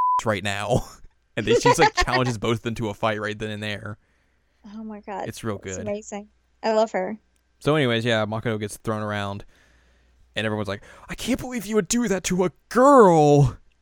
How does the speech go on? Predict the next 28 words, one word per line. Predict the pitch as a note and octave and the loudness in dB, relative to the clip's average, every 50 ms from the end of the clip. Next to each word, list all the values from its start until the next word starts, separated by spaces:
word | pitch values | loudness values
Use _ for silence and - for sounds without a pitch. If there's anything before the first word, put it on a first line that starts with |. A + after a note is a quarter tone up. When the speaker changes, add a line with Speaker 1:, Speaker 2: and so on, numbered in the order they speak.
| _ _ _ _ _ _ _ _ _ _ _ _ | _ _ _ _ _ _ _ _ _ _ _ _
Speaker 1:
And | - A#2 A#2+ | -6 -4 -2
Haruka's | B2 A2+ B2 A#2 G#2 | -2 -2 -2 -2 -2
like, | G#2 G#2+ - _ _ _ _ _ _ _ _ _ _ _ _ _ _ _ _ _ _ _ _ _ _ _ _ _ _ _ _ _ _ _ - | -4 -4 -6 _ _ _ _ _ _ _ _ _ _ _ _ _ _ _ _ _ _ _ _ _ _ _ _ _ _ _ _ _ _ _ -12
"It, | G#2+ - _ _ _ - | -12 -12 _ _ _ -14
your | A#2+ A2+ | -12 -10
gender | G#2 B2 A#2+ A2 G#2+ | -6 -4 -4 -4 -4
doesn't | G#2 G#2+ G#2 G#2 G2+ | -4 -6 -6 -8 -8
matter. | G2+ G2+ G2+ G2+ | -6 -6 -6 -6
F-, | F#2+ - - - - - B5+ | -4 -2 -2 0 0 0 0
that, | G2+ - B5+ B5+ B5 B5 B5 B5+ | -2 -2 -2 -2 -2 -2 -2 -2
f-, | - - B5 B5 - - B5+ A2 | -2 -2 -2 -2 -2 -2 -2 -2
gender." | A2 G#2 G2+ - G2+ G2 G2+ G#3 | -4 -4 -4 -6 -6 -6 -6 -4
Speaker 2:
Yeah. | A3 F#3+ F3+ - - - A3+ - - - - - - - _ _ _ _ _ _ _ _ | -4 -4 -4 -4 -6 -10 -12 -12 -16 -20 -20 -20 -20 -20 _ _ _ _ _ _ _ _
Speaker 1:
Haruka | - C#3+ D3+ D3 C#3+ | 0 0 2 2 0
Tenno | C3+ - C3+ B2+ A2+ | -2 -2 -2 -2 -2
has | A#2+ A#2+ A2+ G#2+ | -2 -2 -2 0
n-, | G#3 G2+ - F#3+ | 2 2 2 2
Speaker 2:
Good. | D3 | 0
Speaker 1:
has | C3 B2 A2+ A#2+ | -2 -2 -2 -2
no | B2 A#2+ A#2+ A#2 | 0 0 0 2
f-, | - - - - - B5+ B2+ | 2 0 0 0 0 0 -2
time | A#2 A2 G#2+ G#2+ | -4 -6 -6 -8
for | G2+ - - G2 G2+ | -10 -12 -10 -10 -10
f-, | G2+ - - - - - B5+ - F#2 - - | -6 -2 -2 0 0 0 0 -2 -4 -6 -10
gender | A#2 - G#2 G2+ G2+ G2 A2+ | -10 -8 -8 -8 -8 -10 -10
bullshit. | - G2+ F#2+ - A#5+ B5 B5 B5 B5 B5 B5 B5 B5 B5 B5 - _ - - _ _ _ _ _ _ _ _ _ _ _ _ _ _ _ _ _ _ _ _ - | -8 -6 -6 -4 -2 -2 0 0 0 0 0 0 -2 -2 -4 -6 _ -20 -20 _ _ _ _ _ _ _ _ _ _ _ _ _ _ _ _ _ _ _ _ -4
Speaker 2:
I | C4 D4 | -2 2
mean, | D#4+ C#4+ C4+ B3 A3+ A3 G3 | 2 2 2 2 2 0 -2